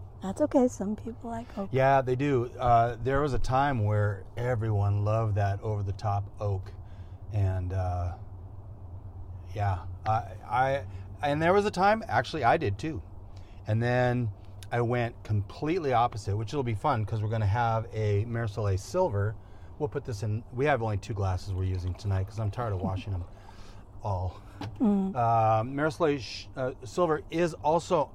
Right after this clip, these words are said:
Speaker 2: unoaked. Both of these Marseillais wines are from Monterey County.
Speaker 1: You said also unoaked.
Speaker 2: Oh, I,
Speaker 1: Yes.
Speaker 2: I, I didn't mean also. This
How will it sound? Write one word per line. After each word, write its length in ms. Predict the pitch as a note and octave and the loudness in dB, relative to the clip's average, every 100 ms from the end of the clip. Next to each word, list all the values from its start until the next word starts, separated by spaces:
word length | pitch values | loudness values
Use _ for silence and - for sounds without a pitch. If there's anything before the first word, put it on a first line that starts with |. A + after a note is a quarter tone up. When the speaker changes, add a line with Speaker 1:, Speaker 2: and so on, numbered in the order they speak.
| - | -6
Speaker 2:
unoaked. 720 | C3+ C3 A#2+ - B2 A2+ - - - - - - G#2+ | -2 0 -2 0 2 2 -2 -12 -16 -16 -12 -8 4
Both 300 | D#3+ A3+ A3+ | 8 8 4
of 100 | B3 | -4
these 200 | A#3 E3 | -2 -2
Marseillais 600 | A#2 A#2+ C3 - C#3+ B2+ | 0 0 -2 -2 -2 0
wines 580 | A2 F#2+ G2 A#2+ F#3 - - - - | 0 0 0 -2 -4 -10 -18 -18 -4
are 280 | B2+ D#3 | -2 -2
from 480 | F3+ - A#2+ A2+ C3+ - - | -4 -4 -4 -2 -6 -8 -6
Monterey 360 | G#2+ G#2+ C3+ | -2 -2 -2
County. 480 | E3 A2 G2 G#2+ D3 D3+ - | -6 -4 -2 -2 -6 -12 -12
Speaker 1:
You 60 | A3 | -10
said 240 | - G#3 | -4 -4
also 560 | G#3 G3 G#3 G3 F#3+ G3 | -2 -2 -4 -4 -6 -6
unoaked. 720 | F3+ E3+ F3+ F#3+ E3 - - - - - - - - | -8 -8 -8 -8 -10 -12 -16 -16 -16 -18 -18 -18 0
Speaker 2:
Oh, 180 | D3+ D#3 | 8 8
I, 100 | D#3 | 8
Speaker 1:
Yes. 200 | D#3 - | 4 -2
Speaker 2:
I, 80 | D3+ C3+ B2+ | -4 -2 -2
I 80 | C3 | -2
didn't 180 | C3 C3 | -2 -2
mean 140 | A#2 | -4
also. 520 | A#2 A2 G2+ G#2 F2+ F2 - - G#2+ G2+ | -2 -2 0 -2 -2 -4 -10 -10 -4 2
This 460 | D3 E3 - - | 6 4 2 -12